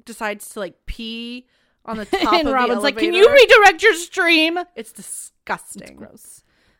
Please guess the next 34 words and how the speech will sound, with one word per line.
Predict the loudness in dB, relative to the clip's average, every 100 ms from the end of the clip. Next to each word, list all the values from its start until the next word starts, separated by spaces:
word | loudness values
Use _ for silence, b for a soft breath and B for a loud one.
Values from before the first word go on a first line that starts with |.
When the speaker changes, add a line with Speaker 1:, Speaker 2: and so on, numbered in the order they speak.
| _ _
Speaker 2:
But | -8 -6
yeah, | -8
Speaker 1:
Um, | -8
Speaker 2:
I | -10
had | -10
a |
nightmare | -12 -12 -12 -14
about | -14 -16
falling | -16 -16 -16 -18
at | -18
one | -20 -20
point | -20 -20 -20 -20
a | -20
couple | -20 -20 -20 _ _ _ _ -16
days | -16 -14
ago, | -16 -16 -18 -20 -20
and | -18
now | -14 -14 -14
I | -16
kinda | -18 -18
wanna | -18 -18
throw | -16 -16
up | -16
because | -18 -20
I | -18
can | -18
feel | -20 _ -14 -12 -12
my | -14
stomach | -16 -16 -16 -20 _ -18
dropping | -16 -16 -20
out | -20
of | -20
my | -20 -20 _
butt. | -18 -18 -20